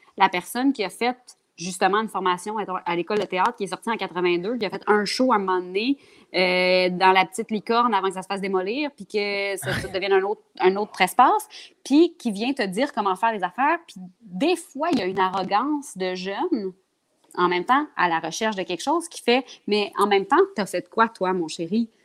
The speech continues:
Speaker 2: Ouais, ouais, ouais.
Speaker 1: Qu'est-ce que
Speaker 2: Ouais,
Speaker 1: t'as
Speaker 2: ouais.
Speaker 1: fait de si bon pour me dire comment faire les affaires ? Comme, qu'est-ce
Speaker 2: Ouais.
Speaker 1: que, ce commentaire-là, t-, il a marché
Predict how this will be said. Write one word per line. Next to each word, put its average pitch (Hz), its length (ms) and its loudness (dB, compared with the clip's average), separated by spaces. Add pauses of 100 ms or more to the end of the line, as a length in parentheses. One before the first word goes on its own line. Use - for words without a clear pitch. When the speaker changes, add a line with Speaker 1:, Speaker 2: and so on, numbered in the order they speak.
(140)
Speaker 2:
Ouais, 151 120 -8
ouais, 127 560 4
ouais. 107 220 -6
Speaker 1:
Qu'est-ce 370 180 6
que - 80 4
Speaker 2:
Ouais, 139 100 6
Speaker 1:
t'as 196 140 6
Speaker 2:
ouais. 113 80 0
Speaker 1:
fait 262 200 2
de 208 120 4
si 233 260 2
bon 233 340 0 (720)
pour 214 200 0
me 190 140 4
dire 254 440 0 (920)
comment 185 260 4
faire 214 260 6
les 185 160 0
affaires ? 202 460 -8 (640)
Comme, 226 160 4
qu'est-ce 339 260 4
Speaker 2:
Ouais. 208 220 6
Speaker 1:
que, 220 60 2
ce 262 100 6
commentaire-là, 262 540 4
t-, 247 180 -4
il 220 80 2
a 208 40 0
marché 220 360 -4